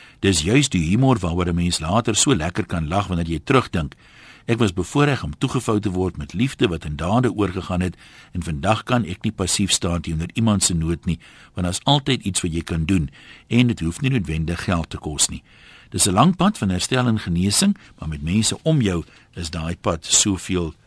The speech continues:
ehm, makliker." En, eh, Sia Fourie sê, "Ek is vyf jaar gelede met bors- en kolonkanker gediagnoseer. Ek is 'n dankbare survivor."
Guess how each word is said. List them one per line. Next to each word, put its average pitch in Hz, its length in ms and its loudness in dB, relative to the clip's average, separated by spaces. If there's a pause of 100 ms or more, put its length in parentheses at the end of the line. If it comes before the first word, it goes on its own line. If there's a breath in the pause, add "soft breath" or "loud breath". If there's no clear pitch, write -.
(120)
ehm, 71 320 -8 (160)
makliker." 80 640 -4 (1000 loud breath)
En, 104 460 4
eh, 80 640 -10 (840)
Sia 123 640 2
Fourie 98 340 2
sê, 147 340 2
"Ek 113 120 -4
is 90 120 -2
vyf 110 220 0
jaar 95 140 0
gelede 101 360 2
met 85 160 -4
bors- 107 300 0
en 85 100 -4
kolonkanker 127 640 0
gediagnoseer. 107 720 2 (380 loud breath)
Ek 95 120 -4
is 87 100 -2
'n 85 120 -2
dankbare 113 520 2
survivor." 92 640 0